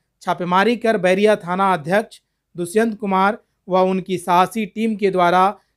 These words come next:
कार्रवाई करते हुए इस अपराध को रोका गया है। हमारे साथी ने जब थाना प्रभारी से बात की, उन्होंने बताया कि शराब का क्रय विक्रय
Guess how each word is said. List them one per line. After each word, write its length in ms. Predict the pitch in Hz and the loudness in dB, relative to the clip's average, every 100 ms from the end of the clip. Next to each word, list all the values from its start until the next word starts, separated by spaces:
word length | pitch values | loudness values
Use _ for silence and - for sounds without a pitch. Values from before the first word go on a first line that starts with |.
| - | -8
कार्रवाई 360 | 170 170 196 214 | -2 2 2 2
करते 400 | 214 214 - 196 | -2 -2 -2 -2
हुए 240 | 190 196 | 0 0
इस 280 | 202 185 180 | -2 -6 -8
अपराध 400 | 160 170 185 196 | -8 0 2 2
को 180 | - 160 | -2 -6
रोका 320 | 156 165 202 | -4 0 0
गया 240 | 196 202 196 | 2 2 2
है। 260 | 196 247 _ _ _ _ - | 0 -2 _ _ _ _ -4
हमारे 240 | 180 185 | -2 -2
साथी 380 | 180 196 226 247 | 0 -2 0 -2
ने 140 | 240 | 0
जब 220 | 208 208 185 | 0 -2 -4
थाना 200 | 180 208 | -4 -2
प्रभारी 440 | 202 185 165 185 202 | -2 -2 0 0 -2
से 160 | 180 | -4
बात 300 | 147 165 190 | 0 2 0
की, 300 | - 208 240 - _ _ _ | -4 -8 -8 -12 _ _ _
उन्होंने 340 | 196 202 226 220 | -4 -2 0 0
बताया 440 | 175 170 185 214 | 0 2 2 2
कि 180 | 214 170 139 _ _ _ - | 0 -8 -14 _ _ _ -8
शराब 360 | 185 196 214 214 | 0 2 2 0
का 100 | 196 | -2
क्रय 320 | 190 180 202 | 0 0 0
विक्रय 480 | 185 185 190 202 | 0 -2 0 0